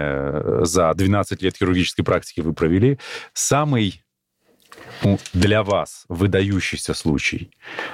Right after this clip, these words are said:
который удалось с помощью лазерной коррекции, там, исправить, подарить человеку совершенно новую жизнь?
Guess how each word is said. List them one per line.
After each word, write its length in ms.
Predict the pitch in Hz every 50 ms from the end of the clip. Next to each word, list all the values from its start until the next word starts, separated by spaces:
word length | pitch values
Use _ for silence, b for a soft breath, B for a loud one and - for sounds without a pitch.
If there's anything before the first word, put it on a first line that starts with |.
| B B B B B -
который 460 | - 104 98 - 110 110 107 104 113 - -
удалось 540 | 113 107 98 104 98 101 110 131 143 143 -
с 60 | -
помощью 760 | - - 127 120 107 101 - - - 92 87 85 80 76 78 -
лазерной 580 | - 92 92 104 107 101 85 92 82 82 80 -
коррекции, 840 | - 92 92 120 127 - - - - 90 82 80 76 73 73 - - _ _ _ _ _ _ _ _
там, 120 | - - - - 92
исправить, 600 | - - 95 107 92 87 80 71 69 - - -
подарить 300 | - 80 90 92 110 101
человеку 240 | - 107 98 - 90
совершенно 380 | - 98 87 - - 113 107 98
новую 340 | 92 92 92 87 87 82 76
жизнь? 340 | 69 67 65 60 - -